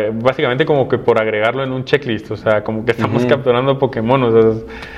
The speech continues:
Speaker 1: estamos metiendo ahí porque solo hay que hacerlo, pues, o sea, y hay gente que ya pueden haber muchos propósitos, puede ser porque alguien quiere ser muy pleno y cree que ahí se encuentra, alguien que hace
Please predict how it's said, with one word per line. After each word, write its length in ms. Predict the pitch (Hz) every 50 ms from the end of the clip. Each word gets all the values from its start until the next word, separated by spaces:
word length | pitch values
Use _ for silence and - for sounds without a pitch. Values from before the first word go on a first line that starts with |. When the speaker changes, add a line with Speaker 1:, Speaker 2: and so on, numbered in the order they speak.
| - - -
Speaker 1:
estamos 440 | 127 113 - - 120 123 131 135 135
metiendo 340 | 127 113 - 120 120 123 123
ahí 380 | 123 131 160 220 233 - - - - - - - - - - -
porque 380 | 135 135 131 123 131 - 120
solo 280 | - - 127 127 131 139
hay 200 | 139 139 135 135
que 80 | -
hacerlo, 400 | 135 131 - 196 220 247 233 220
pues, 180 | 214 247 240 208
o 140 | 196 175 156
sea, 320 | 143 131 131 135 135 135
y 100 | 131 131
hay 100 | 131 139
gente 240 | 135 - 170 165 220
que 220 | - 170 151 147 139
ya 160 | 147 147 151 147 147
pueden 160 | - 185 190 170
haber 100 | 160 175
muchos 220 | 180 170 190 -
propósitos, 500 | - 127 - - 160 165 160 127 120 -
puede 160 | - 127 127
ser 260 | - 143 135 135 135 135 - - - - - - -
porque 200 | - 131 120 -
alguien 180 | 127 123 131 127
quiere 160 | 123 127 123
ser 80 | 127 123
muy 220 | 120 123 123 113
pleno 580 | 113 120 127 139 147 147 147 147 147 147 143 139
y 80 | 127
cree 180 | - - 120 127
que 120 | - 120
ahí 140 | 110 110 113
se 120 | 110 - 120
encuentra, 460 | 113 113 139 139 143 135 127 127 127
alguien 200 | 127 127 127 123
que 60 | 123 117
hace 340 | - 127 123 123 120 117